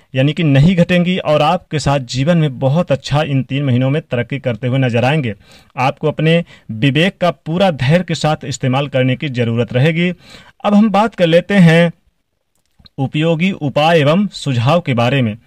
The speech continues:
वर्ष दो हज़ार बीस के इन महीनों में कर्क राशि के जातक व जातिकाओं हेतु यह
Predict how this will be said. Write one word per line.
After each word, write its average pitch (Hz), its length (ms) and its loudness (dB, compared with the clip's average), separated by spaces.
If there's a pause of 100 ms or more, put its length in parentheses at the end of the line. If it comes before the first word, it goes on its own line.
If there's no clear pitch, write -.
(380)
वर्ष 175 220 0
दो 196 180 0
हज़ार 196 240 2
बीस 196 220 -2
के 190 120 -2
इन 196 360 2
महीनों 180 360 6
में 185 300 4 (300)
कर्क 180 220 -2
राशि 170 300 0
के 151 160 -4
जातक 147 440 -2
व 170 120 2
जातिकाओं 156 580 0
हेतु 147 300 0
यह 165 260 2